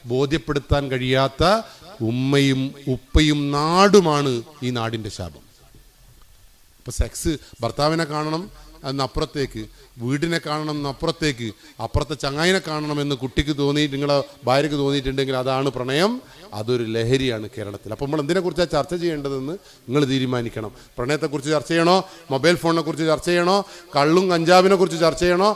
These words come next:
പാൻഡ്രാഗിനെ കുറിച്ച് ചർച്ച ചെയ്യണോ, നിങ്ങൾ തീരുമാനിക്കണം. അപ്പൊ നിങ്ങളെ മക്കൾ നിങ്ങളെ വീട്ടിലുണ്ട് നിങ്ങൾ ഇന്ന് ഉറപ്പ് വരുത്തണം. ഞാനല്ലിപ്പോൾ എന്താ ചെയ്തതെന്ന് പറഞ്ഞാൽ അതും കൂടി ഒരു ക്ലാസ് ഞാൻ വൈൻഡപ്പ് ചെയ്യാം. എൻ്റെ മോൻ ഒളിച്ചോടുന്നുള്ള പേടി എനിക്ക് നല്ലോണം ഉണ്ട്. ഭാര്യ ഒളിച്ചോടുന്ന എനിക്ക് നല്ല പണ്ടേ മുട്ടുന്നുണ്ട്.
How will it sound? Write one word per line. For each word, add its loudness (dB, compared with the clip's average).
പാൻഡ്രാഗിനെ 4
കുറിച്ച് 0
ചർച്ച 2
ചെയ്യണോ, 2
നിങ്ങൾ 2
തീരുമാനിക്കണം. 0
അപ്പൊ -6
നിങ്ങളെ 2
മക്കൾ -2
നിങ്ങളെ 2
വീട്ടിലുണ്ട് 0
നിങ്ങൾ -2
ഇന്ന് -4
ഉറപ്പ് -4
വരുത്തണം. -8
ഞാനല്ലിപ്പോൾ 2
എന്താ 2
ചെയ്തതെന്ന് -2
പറഞ്ഞാൽ -6
അതും -2
കൂടി 0
ഒരു -2
ക്ലാസ് -4
ഞാൻ -2
വൈൻഡപ്പ് -6
ചെയ്യാം. 0
എൻ്റെ 4
മോൻ 4
ഒളിച്ചോടുന്നുള്ള 2
പേടി 2
എനിക്ക് -4
നല്ലോണം -2
ഉണ്ട്. -14
ഭാര്യ 0
ഒളിച്ചോടുന്ന 4
എനിക്ക് 2
നല്ല 2
പണ്ടേ 2
മുട്ടുന്നുണ്ട്. 0